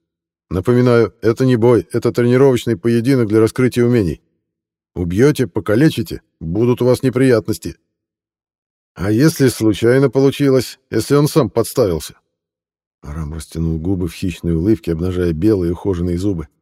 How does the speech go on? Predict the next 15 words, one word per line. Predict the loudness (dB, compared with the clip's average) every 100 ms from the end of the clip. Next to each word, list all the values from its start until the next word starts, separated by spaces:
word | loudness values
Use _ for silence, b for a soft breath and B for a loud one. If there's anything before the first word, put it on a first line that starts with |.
| _ _ _ _ _ _ _ _ _ _
Когда | -10 -6 0 -2
случайно, | 0 -4 0 2 2
это | 2 -2
случайно, | -2 -2 0 0 -2 -8 _ _ _ _ _ _
мрачно | -16 -12 -12 -12 -14
пояснил | -8 -8 -6 -6
Эдвард. | -6 -4 -6 -6 _ _ _ _ _ _ -4
Я | 2 2
все | 0 0 2
вижу, | 2 -2 -6 -12 _
так | -2 -2
что | -2
меня | 0 2 2
не | 2
обманешь. | 2 2 0 -2 -6 -12